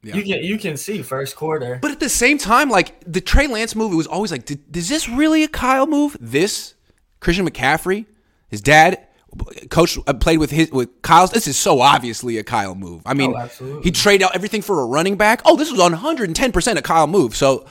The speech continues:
Speaker 1: let's see how he protects his investment. Let's see if he
Speaker 2: And,
Speaker 1: does.
Speaker 2: I mean, I don't have the numbers in front of me, but we have to set a record for draft picks on running backs the last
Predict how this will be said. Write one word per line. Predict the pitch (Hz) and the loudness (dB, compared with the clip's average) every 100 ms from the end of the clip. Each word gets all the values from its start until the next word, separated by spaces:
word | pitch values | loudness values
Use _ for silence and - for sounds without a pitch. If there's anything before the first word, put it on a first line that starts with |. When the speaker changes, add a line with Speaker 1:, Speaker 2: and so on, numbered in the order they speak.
| - 131 | -16 -2
Speaker 1:
let's | 160 | -2
see | - 202 | 0 0
how | 185 | 2
he | 170 165 151 _ - | 2 2 -4 _ -2
protects | - - 143 | -2 0 -2
his | 135 | -4
investment. | 113 107 107 - - _ _ | -8 -8 -10 -12 -18 _ _
Let's | 135 147 143 | -8 -6 -4
see | |
if | 127 | -4
he | 135 | -6
Speaker 2:
And, | |
Speaker 1:
does. | 123 - _ _ _ _ - | -8 -12 _ _ _ _ -6
Speaker 2:
I | 131 | -4
mean, | 135 113 | -4 -2
I | |
don't | 135 147 | -2 -2
have | 139 | -4
the | 113 | -6
numbers | 117 127 139 139 | -8 -6 -8 -10
in | |
front | 143 147 | -8 -8
of | 151 | -6
me, | 151 | -10
but | 131 117 | -10 -12
we | 110 135 | -10 -8
have | 143 135 131 | -4 -4 -4
to | - 113 110 | -8 -10 -10
set | - 113 | -12 -10
a | 107 | -8
record | 110 117 107 - | -10 -10 -14 -16
for | 110 107 | -14 -14
draft | 110 110 110 - | -12 -10 -10 -14
picks | 110 - | -16 -14
on | 110 | -14
running | 104 107 | -14 -14
backs | 104 104 - | -14 -16 -16
the | 101 | -16
last | 104 101 113 - | -14 -14 -18 -20